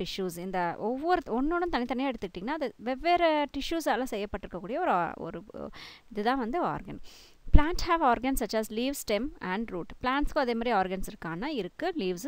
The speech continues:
ஸ்டெம், ரூட்ஸ் அதெல்லாம் அதோடைய பாகங்கள். Then tissue. Tissue is a group of cells organized for a specific function. Tissue அப்படின்றது என்னன்னா, செ-, பல செல்கள் ஒண்ணா சேர்ந்து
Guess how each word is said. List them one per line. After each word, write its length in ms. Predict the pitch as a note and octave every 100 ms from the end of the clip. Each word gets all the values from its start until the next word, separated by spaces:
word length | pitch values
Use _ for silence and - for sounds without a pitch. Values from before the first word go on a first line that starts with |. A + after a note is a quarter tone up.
| D#4
ஸ்டெம், 420 | G3+ E3+ G#3+ G3
ரூட்ஸ் 140 | F3 -
அதெல்லாம் 340 | E3+ E3 B3
அதோடைய 200 | F#3 D3+
பாகங்கள். 600 | B3+ A3+ F3+ F3 D#3+ G#3+ - - - - -
Then 120 | F#4+ F#4 G#3
tissue. 240 | - F#3+ -
Tissue 220 | E4 - G4+
is 40 | E4
a 40 |
group 220 | G#3+ A#3+
of 100 | B3+ B3
cells 480 | D4 E4+ F#4 - G#3
organized 360 | G3+ A3+ C4+ C#4+
for 140 | F#3+
a 20 | G3+ -
specific 380 | F#3 - G#3 F3
function. 400 | D#3+ - F3+ E3+ -
Tissue 260 | D4 - - G3+
அப்படின்றது 380 | F#3 F#3 F3+
என்னன்னா, 220 | - C4 G4 -
செ-, 140 | C4 - -
பல 200 | C#4 D#4
செல்கள் 360 | C#4 C4 C#4
ஒண்ணா 280 | A#3+ F#3 G#3
சேர்ந்து 520 | - F3+ F3+ F#3+ G4+